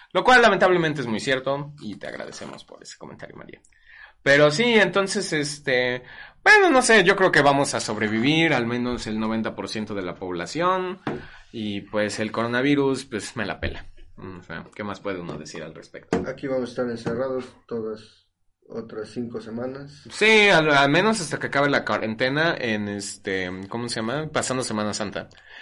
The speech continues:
Speaker 1: Lo cual es perfecto, porque estaba planeando irme de vacaciones a la playa de Oaxaca antes de Semana Santa para no topar con todo el desmadre. Y ahora resulta esto, y entonces mejor ahora me voy después.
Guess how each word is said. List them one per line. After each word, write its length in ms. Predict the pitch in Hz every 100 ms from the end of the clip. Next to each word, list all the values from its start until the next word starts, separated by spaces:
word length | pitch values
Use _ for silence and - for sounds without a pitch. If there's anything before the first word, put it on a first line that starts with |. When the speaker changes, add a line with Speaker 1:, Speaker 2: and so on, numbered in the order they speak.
| - -
Speaker 1:
Lo 100 | 147
cual 160 | 151 220
es 80 | 220
perfecto, 500 | 165 143 202 202 143
porque 200 | 117 120
estaba 240 | 160 170
planeando 340 | 156 147 147
irme 220 | 147 143 131
de 60 |
vacaciones 580 | 113 110 107 127 123 117
a 40 |
la 120 | 104 104
playa 180 | 113
de 120 | 113 104
Oaxaca 760 | 95 - 107 104 101 87 62 - _ _ _ 139
antes 300 | 147 151 131
de 80 |
Semana 360 | 123 123 123 123
Santa 420 | 143 139 131 135
para 160 | 110 98
no 220 | 101 104
topar 340 | - 95 107 -
con 180 | 98
todo 220 | 95 104 95
el 140 | 87
desmadre. 580 | 90 92 120 113 107 - - - - -
Y 60 | 151
ahora 160 | 170
resulta 500 | 165 160 180 170 185
esto, 400 | 196 175 - 185
y 80 | 180
entonces 340 | 131 127 123 120
mejor 320 | 107 120 117
ahora 160 | 110 104
me 100 | 98
voy 160 | 98
después. 480 | 98 101 156 143 -